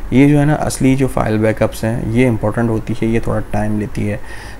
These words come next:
ये हो जाता है तो मैं इसको देख लेता हूँ। ये देखें जी सोलह अड़तालीस ये मैंने लगाया था, ये आज की तारीख है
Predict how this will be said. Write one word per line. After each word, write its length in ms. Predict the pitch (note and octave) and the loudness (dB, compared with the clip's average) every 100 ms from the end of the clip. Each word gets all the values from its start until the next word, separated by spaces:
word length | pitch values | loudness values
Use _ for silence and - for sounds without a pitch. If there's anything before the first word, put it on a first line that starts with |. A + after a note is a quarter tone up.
| A#2 | 2
ये 100 | C#3 | 4
हो 160 | C#3+ | 6
जाता 280 | D3 C#3+ D3 | 6 4 4
है 220 | C#3 C#3+ D#3+ | 4 2 0
तो 200 | - A#2 | 2 2
मैं 320 | A2 A#2+ - | 2 0 0
इसको 400 | - - - F3 - - - - - - - - - - - - - | -6 -2 0 0 -2 -6 -10 -10 -12 -14 -8 -8 -8 -10 -12 -12 -6
देख 240 | G2+ G2+ G#2+ | -4 0 0
लेता 200 | G#2 A2 | 0 -2
हूँ। 220 | G#2 - - - - - - - - - - | -2 -4 -6 -10 -8 -10 -8 -10 -12 -8 -2
ये 60 | |
देखें 260 | A2+ A#2 B2+ | 2 2 4
जी 140 | B2+ | 2
सोलह 360 | B2 - A#2+ B2 | 2 4 6 6
अड़तालीस 720 | A2 - A2 A#2 - - - | 4 2 2 2 0 -6 0
ये 340 | B2+ B2 A#2+ A#2 | 2 4 4 2
मैंने 200 | A#2 A2+ | 2 2
लगाया 340 | G#2+ A2 A2 | 2 2 2
था, 100 | C3+ | 2
ये 80 | C3 | 0
आज 240 | - G#2+ | 0 -2
की 120 | - A#2+ | 0 0
तारीख 440 | A#2 A2+ A#2 - | 0 2 2 2
है 180 | B2+ | 0